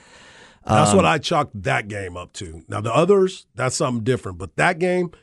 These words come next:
Speaker 1: I just chalked it up to those guys were just, they, they weren't missing.
Speaker 2: Well, in the win at O U, I thought was really impressive because O U was hot.
Speaker 1: Mm-hmm.
Speaker 2: And there,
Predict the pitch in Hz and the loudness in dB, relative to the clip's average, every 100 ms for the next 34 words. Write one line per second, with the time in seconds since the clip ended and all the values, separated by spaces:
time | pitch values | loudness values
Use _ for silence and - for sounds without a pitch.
0 | _ - 135 135 - 143 123 - 117 113 | _ -4 0 0 -2 -2 -2 -2 -2 -2
1 | - 95 117 101 113 107 92 95 92 90 | -2 0 0 0 0 -2 -4 -8 -8 -10
2 | - 127 131 131 147 151 156 147 156 - | -8 -4 -4 0 2 2 2 2 0 -4
3 | - _ _ 127 156 151 _ _ _ - | -16 _ _ 2 2 0 _ _ _ 0
4 | 151 151 160 202 196 175 139 147 - 147 | 2 4 4 4 2 0 -2 -2 0 2
5 | 156 135 131 180 120 113 113 139 117 113 | 2 2 2 4 4 2 2 0 2 2
6 | 110 - - _ _ _ _ _ - 180 | 0 -2 -8 _ _ _ _ _ 4 6
7 | 196 151 123 - 175 175 156 131 113 - | 6 4 4 4 4 2 2 0 0 -2
8 | 110 123 - 170 180 185 269 180 127 113 | 0 0 4 4 4 4 4 4 2 0
9 | 98 - _ _ - 98 110 110 _ _ | 0 -2 _ _ -8 -4 -4 -6 _ _
10 | _ _ 127 135 160 185 - | _ _ 0 4 4 2 0